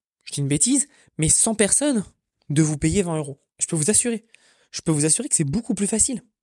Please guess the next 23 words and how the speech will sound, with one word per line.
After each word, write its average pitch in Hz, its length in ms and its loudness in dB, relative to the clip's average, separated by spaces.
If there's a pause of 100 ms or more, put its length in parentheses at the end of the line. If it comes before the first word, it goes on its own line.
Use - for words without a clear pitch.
(440)
Donc 160 140 0
pensez 247 260 2
bien 226 200 -2
à 208 40 -4
ça, - 280 -2 (200)
c'est, - 380 0
c'est, - 160 2
c'était 151 320 0
vraiment 196 420 -4
la, 147 300 -8
la 160 120 -6
leçon 165 260 -6
qu'il 175 120 -12
faut 160 80 -6
comprendre. 131 400 -8 (460)
Et 160 240 2
maintenant, 190 280 2
j'embraye 202 320 4
vers 151 120 4
le, 143 140 2
le 147 180 0
deuxième 165 320 2
conseil, 220 440 0